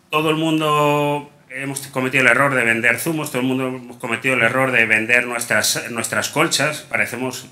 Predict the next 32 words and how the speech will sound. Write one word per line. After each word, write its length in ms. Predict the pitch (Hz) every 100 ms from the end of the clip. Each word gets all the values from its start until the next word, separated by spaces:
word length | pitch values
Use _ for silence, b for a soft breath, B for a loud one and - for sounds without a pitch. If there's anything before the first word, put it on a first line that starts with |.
| -
eh, 360 | 104 101 92 _ b b _
gente 260 | 120 120
que 60 | 117
vendemos, 760 | 113 110 113 110 104 101 - -
que 60 | 107
vendemos 340 | 104 110 110
ropa 240 | 110 110 104
de 100 | 101
cama 280 | 143 139
a 40 | 113
veces, 460 | 139 - 120 - B B B B B B B _ -
eh, 260 | 113 107 98
cortinas 540 | 104 95 147 151 120
y 60 | 120
cosas 260 | 123 131
así. 340 | 107 - 135 - B B _
Y 100 | -
entonces, 640 | 120 120 147 170 165 - -
eh, 840 | 123 120 117 113 107 110 107 107 104 _ _ _
a 120 | 113 117
nosotros 340 | 123 147 165
nos 160 | 175 156
llegaba 480 | 147 156 156 147
un 120 | 147 139
feedback 300 | 151 143 127
de 80 |
nuestros 460 | 127 120 - 117 110
viajeros 640 | 107 - 160 131 151 - b b b b _
que 100 | 120
nos 100 | 110
decían 400 | 110 104 143 147
siempre 540 | 139 147 139 135 139